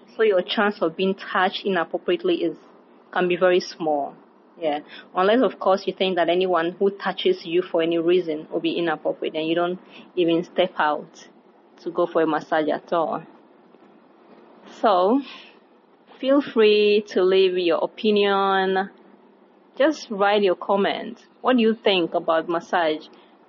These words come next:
Just like people think it is so inappropriate to go have a massage because a woman will be touching you or a man will be touching your body, it's wrong.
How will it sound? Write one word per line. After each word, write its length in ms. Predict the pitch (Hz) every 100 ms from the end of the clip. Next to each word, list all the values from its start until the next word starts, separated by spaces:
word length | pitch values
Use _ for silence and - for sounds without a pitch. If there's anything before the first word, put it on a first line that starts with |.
| _ - _ _ -
Just 200 | 220 240
like 180 | 214 202
people 300 | 214 214 208
think 280 | 208 196 196
it 120 | 180
is 140 | 180
so 280 | - 202 208
inappropriate 1000 | 214 202 170 - - 202 208 180 156 -
to 140 | - 180
go 200 | 196 202
have 220 | 202 185
a 60 | 175
massage 460 | 165 - 180 180
because 680 | 165 - - 226 147 170 - -
a 80 | 180
woman 300 | 196 208 208
will 80 | 170
be 100 | 170
touching 460 | - 180 - 196
you 320 | 185 175 175
or 240 | 180 170 165
a 60 |
man 180 | 165 175
will 80 | 170
be 120 | 160
touching 420 | - 180 - 180
your 140 | 165 151
body, 380 | 165 170 220 - - - - - _ -
it's 200 | 190 -
wrong. 420 | 165 165 165 175